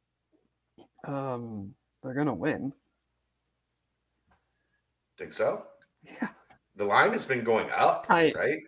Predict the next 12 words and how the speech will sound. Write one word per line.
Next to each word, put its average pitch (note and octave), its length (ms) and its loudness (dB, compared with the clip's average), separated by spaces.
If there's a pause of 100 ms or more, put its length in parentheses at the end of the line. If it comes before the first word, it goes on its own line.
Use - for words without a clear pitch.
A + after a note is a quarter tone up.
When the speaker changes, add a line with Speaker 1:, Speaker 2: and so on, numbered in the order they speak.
Speaker 1:
I F3 140 4
know. C#3+ 500 0
And E3 100 4
I F3+ 140 6
don't F3+ 300 4
bet D#3 160 6
on D3 160 6
the C3+ 60 0
Bengals C3 420 0
either. A#2+ 260 0
I'm, B2 360 -4
I'm, A#2+ 200 -6